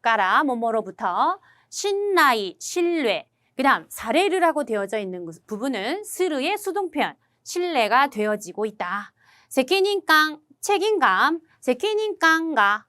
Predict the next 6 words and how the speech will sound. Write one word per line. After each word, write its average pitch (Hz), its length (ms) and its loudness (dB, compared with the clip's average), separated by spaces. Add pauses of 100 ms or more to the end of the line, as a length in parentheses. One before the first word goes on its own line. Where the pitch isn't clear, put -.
(100)
책임감이, 330 920 0 (1600)
즈요이, 339 640 2
강하다는 311 1300 2
거고요. 214 600 -2 (320)
이츠모, 285 760 0
항상, 349 720 -2